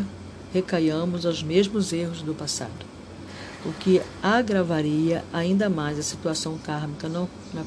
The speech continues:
qual nos encontramos. Então, hoje eu tenho que ter na minha mente, na minha orientação, isso, a caridade, né?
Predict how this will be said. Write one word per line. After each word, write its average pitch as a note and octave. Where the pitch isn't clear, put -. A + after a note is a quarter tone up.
qual D#3
nos D#3+
encontramos. C3+
Então, F3+
hoje E3+
eu E3
tenho E3
que -
ter D#3+
na E3
minha F3
mente, E3+
na E3+
minha F3
orientação, E3+
isso, -
a E3+
caridade, D3
né? D#3